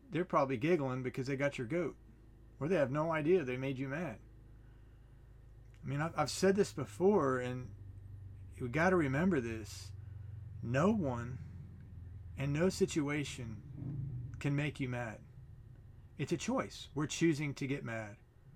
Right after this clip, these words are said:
Because that's just the way life is. Somebody can't just come to you and say,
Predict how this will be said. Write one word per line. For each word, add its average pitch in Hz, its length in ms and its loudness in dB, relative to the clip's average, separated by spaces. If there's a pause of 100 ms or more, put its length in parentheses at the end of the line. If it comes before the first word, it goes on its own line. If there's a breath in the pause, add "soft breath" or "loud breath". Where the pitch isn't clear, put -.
(1300)
Because 151 580 0 (1600)
that's 156 320 -2
just - 380 -2
the 156 60 -2
way 156 200 0
life 143 320 0
is. 170 240 6 (500 loud breath)
Somebody 214 440 8
can't 185 320 4
just 151 200 2
come 160 240 6
to 151 120 2
you 139 100 6
and 131 100 -2
say, 131 540 -2